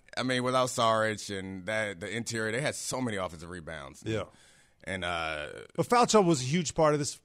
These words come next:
Speaker 2: Free throws were a huge part. But Giannis goes to the line for seventeen free throw attempts, more than what the Suns did. And, I mean, I'm sorry, the Scott Foster, Chris Paul thing is an amazing statistic.
Speaker 1: It is.
Speaker 2: It's an ama-,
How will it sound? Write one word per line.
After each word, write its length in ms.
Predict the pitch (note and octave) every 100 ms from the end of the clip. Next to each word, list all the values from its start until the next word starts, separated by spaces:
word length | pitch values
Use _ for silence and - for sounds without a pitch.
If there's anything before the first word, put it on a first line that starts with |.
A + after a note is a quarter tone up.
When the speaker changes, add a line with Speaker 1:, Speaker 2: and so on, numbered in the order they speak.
| -
Speaker 2:
Free 200 | F3 G3+
throws 280 | D3+ C3+
were 80 | B2
a 20 |
huge 300 | A2+ C3 A#2
part. 160 | - B2
But 80 | A#2+
Giannis 400 | D3 D#3+ - A#2+
goes 220 | C#3+ C3
to 60 | C#3
the 60 |
line 220 | B2 B2 A#2
for 80 | -
seventeen 500 | - C#3 C#3 - A#2
free 180 | - C3+
throw 160 | B2+
attempts, 240 | A2+ A2+ F2+
more 280 | A#2 D3
than 160 | C3+ B2+
what 100 | A#2
the 80 | G#2
Suns 380 | - D3+ E3+ B2
did. 340 | A2 F#2+ G2 - - - _ _ C3+
And, 280 | B2+ B2
I 80 | C3
mean, 140 | D3 C3+
I'm 140 | C#3+ D#3+
sorry, 380 | - B2 A2+ A#2
the 100 | B2+
Scott 280 | - F3+
Foster, 460 | C#3+ D3+ C#3+ - C3
Chris 240 | - C3
Paul 280 | - A#2+ A2+
thing 260 | - G#2+ F#2+
is 140 | F#2+
an 60 | A2
amazing 560 | G2+ G#2 A2 A2+ G2+ G2+
statistic. 560 | A2 G2 G2 - D#2+
Speaker 1:
It 60 | D2+
is. 360 | D2+ C2+ - -
Speaker 2:
It's 120 | E3
an 80 | F3
ama-, 200 | G3+ G#3